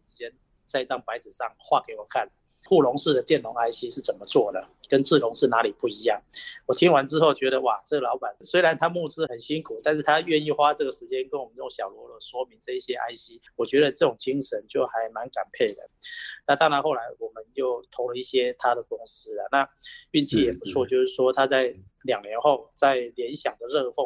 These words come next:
Speaker 1: 里面顺利的迈进去了。那迈进去之后呢，
Speaker 2: 是。
Speaker 1: 他的获利就突飞猛进。那挂牌的时候，
Speaker 2: 对。
Speaker 1: 我记得最高，我们那时候投资一股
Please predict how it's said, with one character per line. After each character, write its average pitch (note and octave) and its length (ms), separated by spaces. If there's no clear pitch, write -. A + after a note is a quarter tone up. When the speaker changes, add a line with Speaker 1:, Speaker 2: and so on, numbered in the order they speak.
Speaker 1:
里 G2 100
面 A#2+ 160
顺 C#3 240
利 C3+ 120
的 A#2+ 80
迈 B2 160
进 A#2 140
去 G#2+ 260
了。 G2+ 160
那 D3 120
迈 D3+ 160
进 C#3+ 160
去 C#3 140
之 B2+ 200
后 B2 200
呢， G#2+ 80
Speaker 2:
是。 G#2+ 100
Speaker 1:
他 C3 180
的 A2+ 280
获 B2+ 160
利 A#2+ 120
就 A#2 300
突 A#2 160
飞 B2+ 160
猛 - 220
进。 A2+ 200
那 D#3 80
挂 F#3 220
牌 - 120
的 F#2+ 80
时 - 160
候， C#3+ 100
Speaker 2:
对。 B2 60
Speaker 1:
我 - 60
记 D3 160
得 A#2 140
最 C#3+ 160
高， B2+ 240
我 B2 120
们 D3 140
那 G3 80
时 E3+ 100
候 E3 60
投 C3 180
资 D#3+ 140
一 - 40
股 D3+ 140